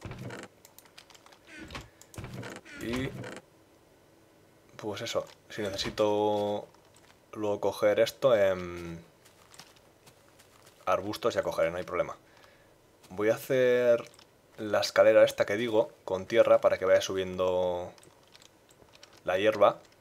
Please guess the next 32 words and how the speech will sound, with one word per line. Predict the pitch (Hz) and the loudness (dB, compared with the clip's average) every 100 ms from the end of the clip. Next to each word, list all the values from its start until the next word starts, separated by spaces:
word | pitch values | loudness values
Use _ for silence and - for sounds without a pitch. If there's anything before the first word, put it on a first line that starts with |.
| _ _ | _ _
mientras | - 92 92 | -12 -6 -4
voy | 104 | -4
construyendo. | 95 98 - 101 110 107 - _ _ _ _ _ - | -6 -6 -2 -2 0 -2 -4 _ _ _ _ _ -6
Y | 101 | -4
así | 90 98 | -4 -2
luego | 98 101 | -2 -2
pues | 98 | 4
se | 98 | 6
va | |
contagiando | 95 92 90 104 90 | 6 2 0 -2 -2
a | 85 | 2
todo, | 139 123 - _ _ | 2 2 -8 _ _
sin | - 95 | -14 -10
problema. | 90 214 - - - _ _ _ _ _ _ _ _ _ _ _ _ _ _ _ _ _ _ _ _ _ _ _ _ _ _ _ _ _ _ _ _ _ _ _ - | 0 0 0 -8 -18 _ _ _ _ _ _ _ _ _ _ _ _ _ _ _ _ _ _ _ _ _ _ _ _ _ _ _ _ _ _ _ _ _ _ _ -8
Comienzo | 98 104 104 | -6 -6 -4
desde | 98 107 | -4 -4
aquí | 101 | -2
arriba, | 98 131 113 | -2 0 -2
por | 107 | -2
ejemplo, | - 123 139 131 - _ - _ _ _ _ _ _ _ _ _ - - _ - | -4 -6 -2 -2 -2 _ -20 _ _ _ _ _ _ _ _ _ -20 -20 _ -14
y | 92 | -4
bajo | 95 - | -4 -2
en | 98 | -4
diagonal, | 95 90 104 123 - _ _ | 0 2 2 0 -2 _ _
y | 85 | -8
espero | 85 - 98 90 | -8 -6 -6 -6
que | 82 | -4
suba. | 101 82 | -4 -2
Tardará | 87 95 104 | 2 4 4
un | 104 | 2
poco, | 113 127 | 0 0
probablemente. | 101 95 95 98 104 120 | 4 4 4 0 -2 -2